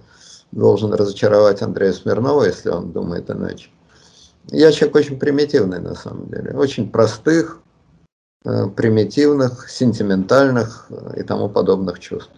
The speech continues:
И простые, примитивные, сентиментальные вещи у меня вызывают непосредственный эмоциональный отклик. Даже я могу при этом понимать, что это, в общем, совсем не великое искусство.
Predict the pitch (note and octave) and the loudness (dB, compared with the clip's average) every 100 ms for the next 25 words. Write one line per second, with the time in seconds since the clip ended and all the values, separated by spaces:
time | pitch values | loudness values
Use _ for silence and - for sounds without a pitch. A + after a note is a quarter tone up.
0 | _ _ _ - - _ _ - A2 A2 | _ _ _ -20 -20 _ _ 0 2 4
1 | A#2 A2 - D3 A#2+ - A2 G#2+ - A#2+ | 2 2 4 6 6 2 0 0 0 0
2 | A2 G2 F2+ - G2 F#2+ G2+ G2 F#2+ G2+ | 2 0 0 -2 -6 -4 -2 -2 2 2
3 | F#2 F#2+ A#2+ F3+ F3+ C3+ A#2 B2 C#3 A#2 | 2 0 0 -2 -2 -4 0 0 2 2
4 | G#2 A2 A2 A2 G2+ G#2 G2+ A2+ A2 - | 6 6 6 2 0 0 0 2 2 0
5 | G#2+ G2+ F#2+ F2 - F2+ F#2 F#2+ F#2 F2 | -6 -6 -6 -6 -6 -4 -4 -4 -4 -4
6 | E2 - - - _ - - - A#2 A#2+ | -6 -8 -10 -10 _ -20 -20 -2 2 4
7 | B2+ A#2 A#2 A#2 A2+ A2+ A2 G#2+ G#2+ A2+ | 4 4 2 -2 0 2 2 0 -2 0
8 | A2+ G#2+ - - - G2 F#2 F#2 F#2+ - | 0 0 -2 -4 0 0 0 -2 -2 -4
9 | G2 F#2+ - - _ _ _ _ - G2+ | -10 -10 -12 -18 _ _ _ _ -2 -2
10 | - A2+ G#2+ F2+ F#2 F2+ F2+ F2+ F2 - | 0 0 0 0 -2 -4 -2 -4 -4 -4
11 | C3+ - - | -4 -4 -14